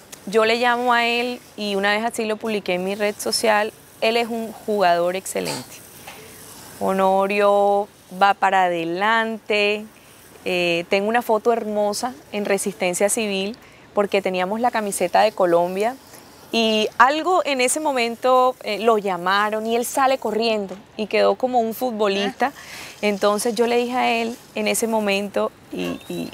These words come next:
Speaker 1: y, y lo manifiesto cuando estoy al lado de las personas, él es un jugador estrella. Honorio, haya penalti, haya falta, haya,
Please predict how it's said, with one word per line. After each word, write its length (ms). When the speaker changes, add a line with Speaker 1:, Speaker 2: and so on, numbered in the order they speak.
Speaker 1:
y, 120
y 100
lo 100
manifiesto 600
cuando 240
estoy 400
al 160
lado 140
de 60
las 120
personas, 640
él 120
es 160
un 100
jugador 380
estrella. 500
Honorio, 840
haya 320
penalti, 760
haya 320
falta, 840
haya, 880